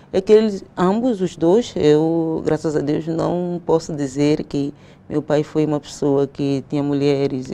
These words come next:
eu nunca conheci, nunca vi meu pai dormir fora, nunca tive esse problema, graças a Deus. Então, tava lá o pai e a mãe o tempo inteiro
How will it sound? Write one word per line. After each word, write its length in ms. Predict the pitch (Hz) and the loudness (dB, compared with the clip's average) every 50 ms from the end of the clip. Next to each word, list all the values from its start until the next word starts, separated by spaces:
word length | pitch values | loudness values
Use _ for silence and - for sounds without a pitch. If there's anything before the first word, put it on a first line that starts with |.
| - - - - - - | -6 -6 -6 -6 -4 0
eu 100 | 175 185 | 2 2
nunca 180 | 190 185 190 | 4 4 4
conheci, 320 | 165 170 156 143 - 127 117 | 4 2 2 2 0 -2 -2
nunca 320 | 127 147 165 160 170 156 | 0 0 0 0 0 0
vi 220 | 147 143 160 160 | 0 -2 -2 -2
meu 120 | 156 151 151 | -2 -2 0
pai 120 | 156 147 | -2 0
dormir 300 | 139 143 143 135 143 139 | 0 0 0 0 0 -2
fora, 680 | - - - 170 175 175 170 160 160 156 151 147 147 139 - - - - - - - | -2 0 2 4 4 4 4 4 2 2 4 2 0 0 -4 -10 -20 -20 -20 -14 -6
nunca 180 | - 165 156 160 | -2 0 0 0
tive 220 | 160 170 156 147 | 0 0 0 0
esse 140 | 160 156 - | 0 -2 -2
problema, 480 | - 156 127 123 131 123 123 127 120 113 | -2 -4 -2 0 0 0 0 0 0 0
graças 280 | 127 135 131 135 139 | 0 0 0 0 -2
a 60 | 127 123 | -4 -4
Deus. 320 | 113 110 101 - - - - - - - - - - - - - | -4 -6 -10 -12 -14 -20 -20 -20 -20 -20 -20 -20 -20 -20 -16 -12
Então, 520 | - 123 127 123 135 143 151 156 156 - - - | -8 -8 -4 -4 -2 -2 -2 -4 -4 -6 -8 -4
tava 240 | - 151 139 - 135 | -2 -2 -2 -2 -2
lá 160 | 139 143 147 | 0 0 2
o 60 | 139 139 | 0 0
pai 240 | - 143 139 135 | 0 -2 -2 0
e 40 | 139 | -2
a 40 | 131 | -2
mãe 340 | 123 127 131 143 139 - 139 | -4 -4 -4 -4 -4 -6 -6
o 140 | 135 127 - - | -10 -12 -8 -4
tempo 260 | - 131 139 147 139 | -2 -2 -2 -2 -2
inteiro 720 | 151 139 131 - 135 131 135 139 135 135 135 131 131 131 | -4 -4 -4 -4 -4 -4 -4 -4 -4 -6 -6 -8 -10 -12